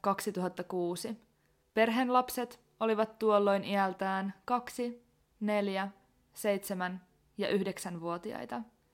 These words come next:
Vuoden kaksituhatta kuusi marraskuun kolmannenkymmenennen päivän tuolloin viisikymmentäyksivuotias Jukka vietti Turussa, jonne hän suuntasi jo aamulla.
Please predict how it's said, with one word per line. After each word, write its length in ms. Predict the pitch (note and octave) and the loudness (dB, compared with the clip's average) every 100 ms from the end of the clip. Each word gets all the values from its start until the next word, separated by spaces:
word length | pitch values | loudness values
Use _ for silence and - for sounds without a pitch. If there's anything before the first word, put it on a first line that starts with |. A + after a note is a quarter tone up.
| _ _ _ _ G#3 | _ _ _ _ 4
Vuoden 360 | A3 A3 G#3+ - | 6 8 4 2
kaksituhatta 640 | A#3+ A#3+ C4+ B3 C4 C4 | 2 2 0 0 0 0
kuusi 680 | B3+ C4 B3 A#3 A3+ A3 - _ - | -2 0 2 2 2 0 -8 _ 0
marraskuun 800 | G#3+ A3+ A#3 A3+ A#3+ A#3 A#3 A3 - - | 4 4 4 0 0 0 0 -2 -6 0
kolmannenkymmenennen 1160 | G#3+ A3 A#3 A3+ A3 A#3+ A3+ A3+ A3 G#3+ A3 | 2 4 4 2 0 0 0 0 0 0 -2
päivän 540 | G#3 A3+ A3 G3 G3 G3+ _ _ _ _ _ | 0 2 2 0 -4 -8 _ _ _ _ _
tuolloin 540 | - A3+ A3 A3 G#3+ - G3+ | 4 6 6 6 4 0 -2
viisikymmentäyksivuotias 1500 | A#3 A#3 B3 A#3 A3+ A3 A#3+ B3+ A#3+ G#3 A3+ A3 A3 A3 A#3 | 0 0 -2 0 0 0 -2 -4 -4 0 0 2 0 0 0
Jukka 440 | A#3 A3+ - G3+ G3+ _ _ | 0 -2 -4 -4 -6 _ _
vietti 280 | G#3 G#3 G#3+ | -2 0 0
Turussa, 680 | G#3+ A#3 G#3 F#3 - - G3 G3 _ _ _ _ _ - | 2 2 2 -2 -4 -4 -4 -6 _ _ _ _ _ -2
jonne 260 | C4 C#4+ | 0 2
hän 160 | C4 B3 | 0 0
suuntasi 680 | B3+ A#3 G#3+ G#3 G3+ - - | 0 0 0 -2 -4 -6 -6
jo 140 | F3+ | -2
aamulla. 600 | - F#3 F3 F3 F3+ - | 2 2 2 -2 -4 -4